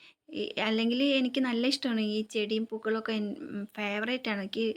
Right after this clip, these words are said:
നടാനൊന്നും സൗകര്യം ഇല്ലെങ്കിലും എൻ്റെ വീട്ടിലെ കുറച്ചൊക്കെ ഉള്ളെങ്കിലും എനിക്ക് ഭയങ്കര ഇഷ്ടമാണ്. അപ്പം കുറേ സമയം അതിനകത്ത് നമ്മൾ ചിലവഴിച്ച് കുറേ ഫോട്ടോസും സെൽഫി എടുത്ത് കുറേ റീൽസ് ഇടാൻ വേണ്ടിയിട്ടും അങ്ങനെ ഇങ്ങനെയൊക്കെ. കാ-, നമ്മൾ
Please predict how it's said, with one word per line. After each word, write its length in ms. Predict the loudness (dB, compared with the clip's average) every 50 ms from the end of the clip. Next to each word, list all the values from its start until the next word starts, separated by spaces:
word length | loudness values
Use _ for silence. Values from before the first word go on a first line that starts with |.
| -6 -8 -6
നടാനൊന്നും 560 | -6 -2 0 2 2 4 4 6 6 6 6
സൗകര്യം 460 | 6 4 4 4 4 2 2 4 4
ഇല്ലെങ്കിലും 320 | 6 6 4 4 2 2
എൻ്റെ 160 | 2 2 2 4
വീട്ടിലെ 380 | 4 2 2 2 2 0 0
കുറച്ചൊക്കെ 520 | 2 2 0 0 0 -4 -8 -6 -2 -2 0
ഉള്ളെങ്കിലും 420 | 0 0 -2 -2 -2 0 -2 -2 -4 -8 -18 -18 -18 -18 -18 -18 -20 _ _ -10 -6
എനിക്ക് 300 | -4 -4 -2 -2 0 0
ഭയങ്കര 420 | 2 2 2 2 2 4 4 4 4
ഇഷ്ടമാണ്. 400 | 4 4 2 2 2 2 0 -2
അപ്പം 220 | -2 -2 -2 -2 -2 -4 _ _ _ _ _ _ _ _ _ _ _ _ _ _ _ _ _ _ -2
കുറേ 300 | 0 2 4 6 6 4 6
സമയം 340 | 4 4 4 4 4 2
അതിനകത്ത് 380 | 2 2 2 2 2 2 2 0
നമ്മൾ 220 | 0 0 0 0 0
ചിലവഴിച്ച് 600 | 0 -2 -2 -2 -2 -2 -2 -4 -4 -4 -10 -10 -12 -12 _ _ _ _ _ _ _ -10 -8
കുറേ 160 | -4 -4 -4
ഫോട്ടോസും 640 | -2 0 0 0 0 0 2 2 2 2 2 0 -2 -2 -2
സെൽഫി 480 | 0 0 0 2 0 -2 -2 -2 -2
എടുത്ത് 360 | 0 0 0 -4 -6 -6 -10 -8
കുറേ 260 | -6 -4 -2 -2 -2 0
റീൽസ് 400 | 0 0 0 2 0 -2 0 0
ഇടാൻ 200 | 0 0 0 0
വേണ്ടിയിട്ടും 460 | 0 0 0 0 0 0 2 2 0 0 0 -2 -8 -12 -20 -20 -20 -20 _ _ -10
അങ്ങനെ 280 | -8 -6 -4 -2 0 0
ഇങ്ങനെയൊക്കെ. 500 | 0 0 2 2 2 2 0 0 -4 -4 -6 -8 -16 -20 -20 _ _
കാ-, 160 | -2 -2 0
നമ്മൾ 220 | 0 0 0 0